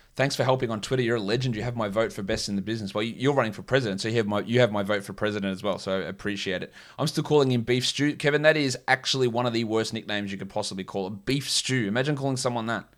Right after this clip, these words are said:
"Hey, he's Beef Stew." God, some nicknames are horrendous. Alf.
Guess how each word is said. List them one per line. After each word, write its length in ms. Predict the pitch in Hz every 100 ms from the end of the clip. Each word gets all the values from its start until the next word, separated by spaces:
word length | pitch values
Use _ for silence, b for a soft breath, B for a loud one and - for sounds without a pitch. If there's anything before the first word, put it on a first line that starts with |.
| _ _ _ _ _ _ _ _ _ _ -
"Hey, 200 | 123 117
he's 220 | 143 104
Beef 420 | - 123 131 131
Stew." 440 | - - 127 110 - _ _ _ _ _ _ _
God, 380 | 98 101 92 -
some 240 | - 123
nicknames 340 | 117 120 113 101
are 60 |
horrendous. 720 | 95 98 98 110 101 - - - _ _ _ _
Alf. 440 | - 135 - -